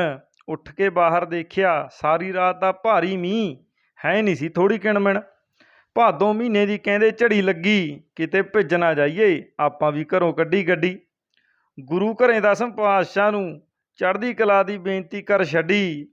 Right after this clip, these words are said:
ਫਿਰ ਪੀ ਕੇ ਚਾਹ ਡਿਊਟੀ ਲਈ ਸਕੂਲ ਨੂੰ ਲਈ ਪਾ। ਰਾਜਰੇੜੀ ਪਿੰਡ ਗਿਆ ਸੀ ਆ, ਫਿਰ ਪਾਤਣਾ ਮੋਣਕ ਰੋਡ ਉੱਤੇ ਲਈ ਚੜ੍ਹਾ।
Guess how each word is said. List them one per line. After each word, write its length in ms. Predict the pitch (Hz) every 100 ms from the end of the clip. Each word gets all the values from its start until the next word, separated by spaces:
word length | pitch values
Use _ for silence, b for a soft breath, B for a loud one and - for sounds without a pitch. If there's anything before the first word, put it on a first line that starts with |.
| -
ਫਿਰ 220 | 185 185
ਪੀ 280 | - 185 175
ਕੇ 180 | 196
ਚਾਹ 460 | 185 190 208 202 160
ਡਿਊਟੀ 420 | 151 170 170 180
ਲਈ 160 | 185 180
ਸਕੂਲ 440 | 165 - 170 160
ਨੂੰ 160 | 160 151
ਲਈ 180 | 165 165
ਪਾ। 600 | 165 165 185 180 143 - _ _ - 143
ਰਾਜਰੇੜੀ 500 | 156 175 190 220 202
ਪਿੰਡ 360 | - 185 180
ਗਿਆ 260 | 185 196 190
ਸੀ 220 | 151 190 -
ਆ, 460 | 165 190 180 151 -
ਫਿਰ 160 | 156 165
ਪਾਤਣਾ 520 | - 170 170 175 185
ਮੋਣਕ 420 | 170 165 180 170
ਰੋਡ 260 | 165 165 180
ਉੱਤੇ 260 | 175 185
ਲਈ 180 | 170 165
ਚੜ੍ਹਾ। 460 | 160 180 170 117